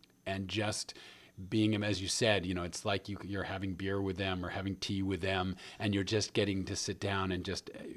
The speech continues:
talk with and explore some of the deepest experiences and the deepest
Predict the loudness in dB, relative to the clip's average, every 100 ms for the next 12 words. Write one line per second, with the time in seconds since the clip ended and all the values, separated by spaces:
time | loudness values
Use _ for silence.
0 | -12 -12 -14 -16 -20 -20 -20 -14 -4 -2
1 | -2 -2 -2 0 -2 -4 -6 -8 -8 -8
2 | -6 -2 -2 -2 -2 -4 -4 -6 -8 -8
3 | -10 -12 -20 -18 -18 -14 -12 -12 -8 -4
4 | -4 -4 -6 -6 -6 -6 -8 -6 -6 -4
5 | -6 -6